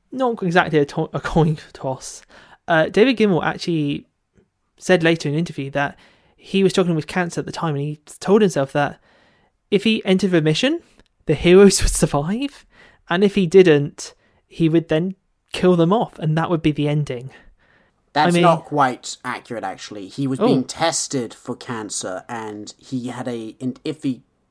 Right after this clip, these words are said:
Speaker 2: test came back positive, um, then everyone in the fort would die, and if he came back negative, um, then everyone would, would live. It was a, it was a cancer scare, but he did ultimately die of cancer, didn't he?
Speaker 1: Um, he did, and so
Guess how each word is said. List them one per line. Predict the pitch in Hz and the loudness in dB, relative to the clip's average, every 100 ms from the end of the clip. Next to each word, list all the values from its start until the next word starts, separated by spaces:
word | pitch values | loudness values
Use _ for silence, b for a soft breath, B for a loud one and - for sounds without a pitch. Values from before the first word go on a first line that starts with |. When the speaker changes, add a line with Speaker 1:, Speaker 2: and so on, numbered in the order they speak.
| - | -20
Speaker 2:
test | - 127 - | -10 -10 -6
came | 131 | -6
back | 113 - | -6 -8
positive, | - 160 131 127 107 87 - b b b b b - | -2 -2 -2 -8 -12 -12 -18 b b b b b -6
um, | 120 113 104 | -6 -6 -6
then | 131 123 117 - | -6 -6 -8 -8
everyone | 143 127 123 120 | -6 -4 -4 -6
in | 110 | -12
the | |
fort | - 113 110 | -12 -12 -14
would | 95 | -12
die, | 107 90 85 - | -10 -10 -12 -8
and | 127 | -6
if | 120 | -6
he | 120 | -12
came | 123 139 | -10 -8
back | 120 101 | -8 -10
negative, | 110 131 139 131 - 98 78 _ _ _ _ - | -8 -6 -4 -6 -12 -14 -16 _ _ _ _ -12
um, | 117 107 98 95 - | -10 -10 -14 -18 -14
then | 110 | -12
everyone | 107 101 98 - | -12 -14 -18 -18
would, | 110 | -18
would | 107 95 | -18 -20
live. | 104 92 67 _ | -18 -18 -20 _
It | 113 | -16
was | 110 | -14
a, | 104 | -14
it | - | -14
was | 117 | -16
a | |
cancer | - 151 139 117 | -10 -6 -6 -6
scare, | - - 127 92 80 - b b b b | -8 -6 -8 -8 -14 -20 b b b b
but | 131 | -10
he | 123 | -10
did | - 156 151 | -6 -2 -2
ultimately | 127 127 127 - | -2 -6 -8 -10
die | 117 101 | -10 -10
of | 95 | -12
cancer, | - 98 - | -14 -14 -14
didn't | 87 92 82 | -14 -14 -16
he? | 80 _ _ _ _ _ _ _ _ | -20 _ _ _ _ _ _ _ _
Speaker 1:
Um, | 175 160 156 | -2 -2 -2
he | 151 180 | -4 -4
did, | 160 165 143 | 0 0 0
and | 147 143 139 - b b b b - | -2 -6 -10 -18 b b b b -10
so | - 139 139 | -2 0 0